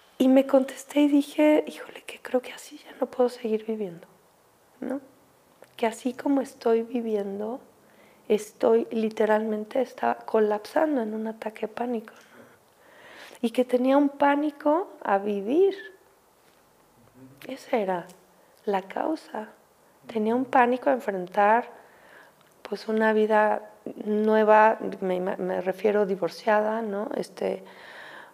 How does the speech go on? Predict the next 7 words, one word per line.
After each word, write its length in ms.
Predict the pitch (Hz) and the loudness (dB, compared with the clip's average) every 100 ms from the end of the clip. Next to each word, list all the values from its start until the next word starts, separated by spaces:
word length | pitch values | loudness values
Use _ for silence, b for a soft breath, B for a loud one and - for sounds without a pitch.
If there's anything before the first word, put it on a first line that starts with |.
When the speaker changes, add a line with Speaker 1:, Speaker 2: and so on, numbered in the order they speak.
| _ | _
Speaker 1:
mamá, 840 | 185 196 196 202 202 202 190 180 - - - - | -2 2 2 4 4 4 2 -2 -10 -20 -20 -12
pues, 260 | 180 - | -12 -8
medio 320 | 180 175 165 165 | -4 -2 -4 -8
soltera, 800 | - - - 240 226 220 226 - | -12 -2 2 4 6 4 2 -2
este, 1000 | 190 - - - 185 190 190 180 - - - - | -6 -6 -14 -8 -6 -4 -4 -6 -8 -10 -14 -14
nueva 560 | 190 208 202 196 190 185 | -4 2 4 6 4 0
carrera, 800 | - 185 202 240 240 226 233 - | 0 0 2 4 6 6 6 4